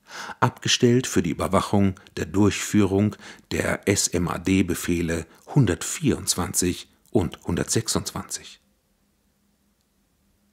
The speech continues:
Die Konfiszierung der Nazi-Vermögen? Fragt Hasso Grabner, ob der plötzlichen Versetzung noch ein wenig verwirrt.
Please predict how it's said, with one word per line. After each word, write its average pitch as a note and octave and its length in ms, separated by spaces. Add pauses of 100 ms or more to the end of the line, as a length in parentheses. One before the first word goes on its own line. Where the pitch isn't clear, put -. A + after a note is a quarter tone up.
(560)
Die - 100
Konfiszierung A#2 1080
der D2+ 120
Nazi-Vermögen? G#2 1120 (120)
Fragt - 380
Hasso G2 180
Grabner, F#2+ 540 (480)
ob D#2+ 160
der E2 120
plötzlichen F#2 600
Versetzung F2+ 600
noch E2 160
ein D#2 140
wenig D#2+ 280
verwirrt. D#2+ 480